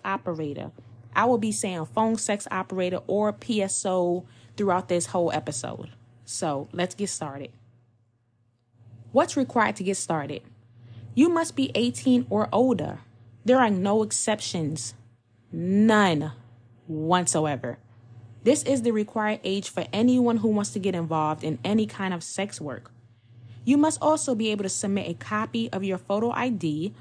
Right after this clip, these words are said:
for age verification when you sign up to become a P S O. All genders are welcome to become a P S O, regardless of your gender or your sexual orientation.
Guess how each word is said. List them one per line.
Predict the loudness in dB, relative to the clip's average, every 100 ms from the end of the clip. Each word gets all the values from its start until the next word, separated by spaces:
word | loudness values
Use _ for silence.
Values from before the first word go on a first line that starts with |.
| -16
for | -6 -6 -2
age | 0 0 0
verification | -2 -2 -4 -2 -2 -2 -4 -4
when | -2
you | -4
sign | -2 0 0
up | -2
to | -4
become | -4 -4 -4 -4
a | -6
P | -4 -2
S | -2 -4 -8
O. | -8 -12 _ _ _ _ _ _ _ _ _ _ _ _ _ -18 0
All | 6 6
genders | 4 4 4 4
are | 4 2
welcome | 4 2 2 0
to | 0
become | -4 -2 -4 -2
a | -4
P | -2 0
S | 0 -2 -4
O, | -2 -4 -8 -20 -20 -6
regardless | -2 2 2 2 0
of | -4
your | -4
gender | -4 -2 2 2 0 -4 -10 -20 _
or | 4 4 4
your | 0 -2
sexual | -2 -6 -4 -4 0
orientation. | 0 0 -2 -2 -2 -2 -4 -10 -10